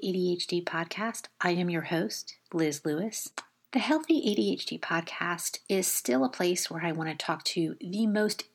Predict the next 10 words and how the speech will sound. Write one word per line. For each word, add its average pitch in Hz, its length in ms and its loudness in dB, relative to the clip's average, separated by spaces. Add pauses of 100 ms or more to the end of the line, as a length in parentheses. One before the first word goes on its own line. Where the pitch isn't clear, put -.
interesting 247 540 2
people 139 480 -2 (240)
living 233 600 4
and 165 200 2
working 180 500 0
in 160 400 0
A - 20 -6 (100)
D 143 460 0
H - 160 -6
D. - 320 -8